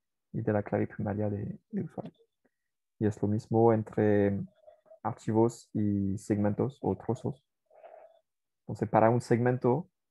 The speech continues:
conocemos siempre cuál es el, su archivo de origen entonces podemos poner como clave foránea el I D del archivo audio. Entonces va a servir de,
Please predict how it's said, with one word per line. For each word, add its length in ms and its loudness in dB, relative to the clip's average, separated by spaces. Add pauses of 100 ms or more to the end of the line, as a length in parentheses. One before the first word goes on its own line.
(340)
conocemos 680 0
siempre 600 -2 (160)
cuál 180 2
es 120 0
el, 200 2
su 180 -4
archivo 280 -2
de 100 2
origen 460 -2 (520)
entonces 360 -6
podemos 340 -2
poner 280 -4
como 200 -4
clave 220 0
foránea 560 -2
el 140 0
I 140 6
D 220 0 (800)
del 240 4
archivo 600 -2 (260)
audio. 240 -4 (500)
Entonces 300 -4
va 60 2
a 40 -2
servir 380 -2 (120)
de, 380 0